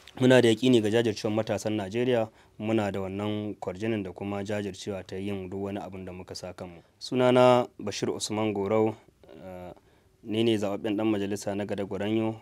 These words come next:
Kamar yadda mutane suka sani, ni activist ne, ɗan gwagwarmaya ne a nan Najeriya. Sannan kuma na yi gwagwarmaya mataki daban-daban. Ni tsohon,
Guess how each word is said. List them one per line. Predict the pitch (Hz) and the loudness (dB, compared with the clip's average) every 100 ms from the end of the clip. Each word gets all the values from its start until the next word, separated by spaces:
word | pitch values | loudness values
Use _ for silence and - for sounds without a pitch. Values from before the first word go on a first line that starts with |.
| _ | _
Kamar | 98 104 | -8 -2
yadda | 107 98 | -2 -2
mutane | 98 98 98 98 | -4 -4 -6 -6
suka | 104 95 | -8 -8
sani, | - 107 101 98 - | -6 -4 -4 -8 -12
ni | 95 98 101 101 - | -8 -4 -4 -4 -6
activist | 101 - 98 90 | -10 -8 -10 -8
ne, | 95 107 104 | -6 -4 -4
ɗan | 101 104 | -4 -6
gwagwarmaya | 101 98 98 95 95 | -4 -4 -4 -6 -6
ne | 98 | -8
a | 95 | -8
nan | 95 90 | -8 -10
Najeriya. | 87 107 113 110 107 _ _ - _ | -8 -4 0 0 -2 _ _ -20 _
Sannan | - 95 98 98 | -12 -8 -6 -6
kuma | 104 101 101 101 - - | -4 -2 0 -2 -6 -10
na | 101 98 | -4 -2
yi | |
gwagwarmaya | 101 98 98 98 95 | -2 -2 -4 -4 -6
mataki | 92 98 - | -6 -8 -8
daban-daban. | 95 95 107 101 101 101 101 101 | -8 -4 -4 -2 -4 -4 -8 -6
Ni | 101 | -6
tsohon, | 101 107 104 104 104 | -4 -4 -4 -2 -4